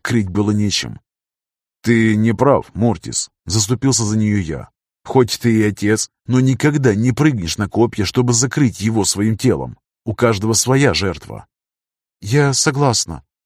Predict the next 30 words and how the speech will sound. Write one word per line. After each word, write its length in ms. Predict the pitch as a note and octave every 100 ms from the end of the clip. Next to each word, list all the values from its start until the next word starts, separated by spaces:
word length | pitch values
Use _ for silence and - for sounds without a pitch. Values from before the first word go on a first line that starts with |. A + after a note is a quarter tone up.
| -
вдруг 280 | A#2 B2+
ответила 360 | A#2 A#2 G#2 G2
девчонка. 600 | G2 G2 F#2+ D2 - - _ _ _ _
«Как 220 | - D3 B2+
решишь, 520 | C3 - D3+ C#3+ - -
так 180 | C#3+
и 60 | C3
поступим. 600 | C3 B2+ - F2 C#2 C#2 _ _ -
В 60 | C3+
любом 300 | C#3 D#3+ D#3+
случае, 520 | - G#2 - E2+ E2
если 260 | C#3 -
этот 280 | C3+ C3+ B2
мудак 320 | C3+ C#3 C3+
тебя 240 | - B2+ B2+
предаст, 560 | A#2 C3+ D3+ D3 - - _
я 140 | - D3
всегда 460 | C3+ F3+ E3 C#3
смогу 360 | G2 A2+ A2+ C#3
перерезать 640 | B2 D3 E3 C#3+ F#2 G#2 -
мужу 280 | C3+ G#2
горло». 460 | A#2 B2+ F2+ B1+ - _ _ _ _ _ -
«Лема, 460 | A2 A#2+ F#2 C2+
ну 160 | C#2 G2+
что 240 | - E3
за 120 | C#3+ A#2+
слова? 540 | - C#3 C3 D#2+ A#1 -
Ты 120 | B2
же 160 | G#2
девочка!» 640 | A#2 A#2 D3+ C3+ - C#2+